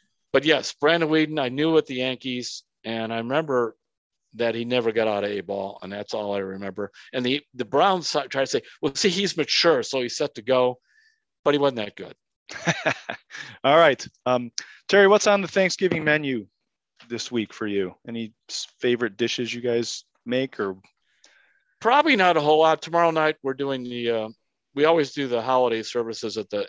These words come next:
Speaker 1: Akron City Mission Haven Arrest. So we're doing that. Myself, my wife, Gor-, uh, Roberta, and then our, our good friend Gloria Williams will be doing that. Um, so down there, and, uh, they have great turkey and everything else. We're just gonna take it home and eat it.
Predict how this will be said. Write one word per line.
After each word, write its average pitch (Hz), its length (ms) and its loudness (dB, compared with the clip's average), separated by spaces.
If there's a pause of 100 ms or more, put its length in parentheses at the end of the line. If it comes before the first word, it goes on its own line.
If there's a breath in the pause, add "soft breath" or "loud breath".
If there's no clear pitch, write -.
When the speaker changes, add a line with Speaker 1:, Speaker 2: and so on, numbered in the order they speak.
Speaker 1:
Akron 113 300 -2
City 107 220 -8
Mission 107 320 -6
Haven 98 280 -6
Arrest. 92 600 -8
So 113 140 -2
we're 104 140 -4
doing 104 280 -4
that. 101 280 -8
Myself, 104 480 -6
my 214 100 -8
wife, 101 260 -4 (380)
Gor-, 104 300 -4
uh, 98 60 -2
Roberta, 107 420 0 (120)
and 101 140 -10
then 98 160 -10
our, 95 160 -12 (100)
our 95 200 -10
good 101 200 -8
friend 101 220 -10
Gloria 95 280 -6
Williams 95 460 -10 (560 soft breath)
will 101 100 -8
be 104 100 -8
doing 101 240 -6
that. 98 320 -8 (180)
Um, 92 320 -10
so 104 380 -2 (480 soft breath)
down 139 280 4
there, 135 240 4
and, 120 340 -4
uh, 113 280 -2
they 139 140 0
have 180 160 2
great 170 240 2
turkey 180 340 -2
and 156 80 -2
everything 151 260 0
else. 170 260 -4
We're 131 120 -2
just - 220 -10
gonna 147 100 -6
take 143 180 -4
it 131 60 -2
home 131 180 -2
and 113 80 -6
eat 151 140 -2
it. 160 80 -14